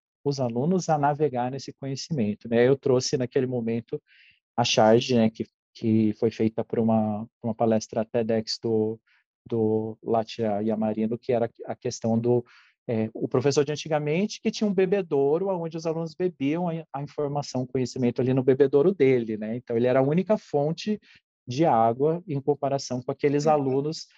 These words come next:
Speaker 1: que estavam dentro de um dilúvio de informação, pedindo pro professor pra ensinar eles a navegar, pra ensinar eles a nadar, porque eles estavam se afogando, né, dentro desse monte de informação. É,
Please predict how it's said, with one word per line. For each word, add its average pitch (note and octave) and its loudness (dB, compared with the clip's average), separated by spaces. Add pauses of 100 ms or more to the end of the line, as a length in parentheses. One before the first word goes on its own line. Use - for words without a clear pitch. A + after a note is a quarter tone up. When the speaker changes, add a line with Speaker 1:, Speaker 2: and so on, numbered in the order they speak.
(280)
Speaker 1:
que - -4
estavam C#3 0
dentro C#3+ 0
de C3+ -4
um D#3 0
dilúvio F3 2
de F#3 -6
informação, F3+ -6
pedindo F#3 -4
pro E3+ -4
professor D3 0 (360)
pra D#3 4
ensinar F#3+ 0
eles D#3+ 2
a G3 0
navegar, G3+ -2
pra B2+ -12
ensinar C#3 -4
eles E3 -2
a F3+ -2
nadar, F#3 -2
porque G#3 -6
eles G3+ -4
estavam F#3+ -2
se - -2
afogando, F3+ 0
né, A#2 -2
dentro A#2 -6
desse B2 -8
monte A#2 -4
de - -2
informação. A#2+ 0 (720)
É, G#2+ 6